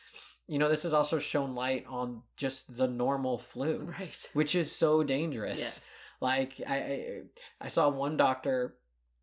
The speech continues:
Speaker 1: um, I was wa-, 'cause Sports Center, they don't know what to do. So they're just,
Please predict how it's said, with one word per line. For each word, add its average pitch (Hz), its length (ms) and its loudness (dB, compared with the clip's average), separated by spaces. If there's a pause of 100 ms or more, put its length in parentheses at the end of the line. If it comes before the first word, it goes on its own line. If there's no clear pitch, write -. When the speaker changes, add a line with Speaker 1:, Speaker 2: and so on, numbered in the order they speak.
(440)
Speaker 1:
um, 120 280 -4
I 113 80 -4
was 120 120 0
wa-, 127 160 2
'cause 120 140 -6
Sports 143 320 0
Center, 113 260 -6
they 117 120 -2
don't 127 160 -2
know 120 140 0
what 117 240 -4
to - 100 -8
do. 107 200 -6
So 202 140 -4
they're 127 220 0
just, - 420 -4